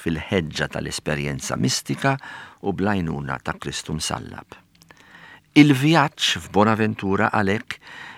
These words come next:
jibda bi proċess ta' arfin, imma jintemm billi jmur lil hinn minn kull arfin lejn il-kontemplazzjoni pura. U hawn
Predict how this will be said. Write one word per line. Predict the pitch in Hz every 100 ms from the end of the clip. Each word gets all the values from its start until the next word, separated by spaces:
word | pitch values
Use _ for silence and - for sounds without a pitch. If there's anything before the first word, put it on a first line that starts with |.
| -
jibda | 165 185 175 175 -
bi | 123 139
proċess | - 147 139 - 196 - - -
ta' | 151
arfin, | 127 120 110 101 76 67 - - - -
imma | 98 95
jintemm | 90 82 78 113 135 135
billi | 90 87
jmur | 87 92 82
lil | 85 85 101
hinn | 151 95 80 -
minn | 90 87 76 -
kull | 87 73
arfin | 65 - 120 135 139 135 - - -
lejn | 90 98 98 98 -
il-kontemplazzjoni | 95 - 90 80 87 80 - 73 - - 69 76
pura. | 76 69 60 64 - _ - - - - - - - -
U | - 131
hawn | 151 170 190